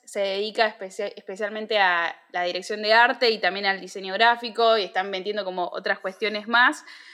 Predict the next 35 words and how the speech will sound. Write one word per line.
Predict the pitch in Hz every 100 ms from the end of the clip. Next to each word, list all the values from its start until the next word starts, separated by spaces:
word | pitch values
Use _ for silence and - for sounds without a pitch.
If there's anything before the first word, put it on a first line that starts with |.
| -
Así | - 254 330
que | 359 381 311
creo | 277 330
yo | 311 330
que | 320 302 277 - _ -
nuevamente | 240 285 262 277 302
estamos | 285 240 254 254
trayendo | 202 - 233 247
al | 240 220 190 190
podcast | 233 247 247 233
un | 233
perfil | 226 202 - 226 226
que | 208
es |
bastante | 220 220 233
variado, | 247 196 196 220 226 247 240
que |
se | 202 202
nutre | 208 226 220 233
como | 208
de | 190
varios | 196 214 226
lugares. | 214 196 208 220 247 311 - - -
Así | - 214 277
que | 330 320
mi | 220 220
primera | 226 254 277
pregunta | 294 294 285
para | 214 208
vos, | 226 240 302
Juli, | - 254 254 277 -
es | 240 269 - _ _ _ _ _
¿qué | 330
rol | 349 359 392 370
tiene | 277 277 302 311